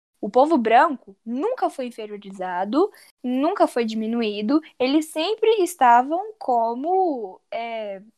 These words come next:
os maiores, enfim, as pessoas que estavam lá diminuindo as pessoas. Então,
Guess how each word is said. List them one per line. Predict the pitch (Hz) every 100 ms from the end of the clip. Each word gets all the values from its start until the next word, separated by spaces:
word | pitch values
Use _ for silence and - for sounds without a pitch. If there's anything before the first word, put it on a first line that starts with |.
| _ 220
os | 214
maiores, | 220 247 233 214 233 247 233 233 220
enfim, | 226 - 214 208
as | 220
pessoas | 220 214 214 233
que | -
estavam | 254 233 240 247
lá |
diminuindo | 254 254 254 262
as | -
pessoas. | 339 233 220 - - -
Então, | 294 285 254 285 240